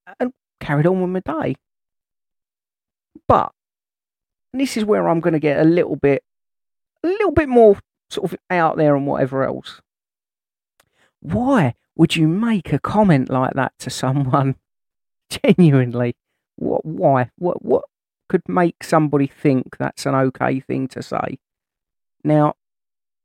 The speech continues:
I'm, I'm not one of these that's gonna sit here and go, "Oh, I'm so offended." But genuinely,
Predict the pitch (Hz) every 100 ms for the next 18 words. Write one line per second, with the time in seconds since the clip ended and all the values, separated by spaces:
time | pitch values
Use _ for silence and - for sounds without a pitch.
0 | _ - - - 165 196 190 175 - 151
1 | 151 143 143 135 - - 147 - 160 147
2 | 135 135 156 285 302 277 247 247 226 -
3 | 233 208 123 - _ _ _ _ _ _
4 | _ _ _ _ _ _ _ _ _ _
5 | _ _ _ _ _ - - 247 233 170
6 | 131 127 123 127 143